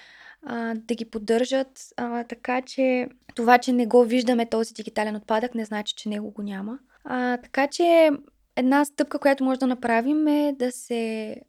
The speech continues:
unsubscribe-нем, да се отпишем от, а, абонирането ни за определени сайтове, ако това не е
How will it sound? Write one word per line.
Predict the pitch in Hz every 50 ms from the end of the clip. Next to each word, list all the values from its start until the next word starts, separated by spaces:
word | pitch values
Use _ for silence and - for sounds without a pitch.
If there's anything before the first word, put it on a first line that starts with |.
| _ -
unsubscribe-нем, | 277 285 277 - - 269 269 - - - - 247 240 233 233 226 226 226 226 226 220 226 233 240
да | 247
се | 240 - - 240
отпишем | 220 226 226 - _ - 269 277 269 - 277 269 247
от, | 240 233 233 - _ -
а, | 226 214 214 208 208 208 220 - _ _ - - - - _ _ _ _ _ _ _ _
абонирането | - 233 214 240 247 247 262 269 285 269 269 262 262 -
ни | 240 233 240
за | 226 - 233 226
определени | 220 220 226 214 202 208 202 214 220 220
сайтове, | 208 - - 220 214 214 202 208 - 202 202 208 208 208
ако | 208 208 - -
това | - - 220 226 220
не | 226 220 214 220
е | 220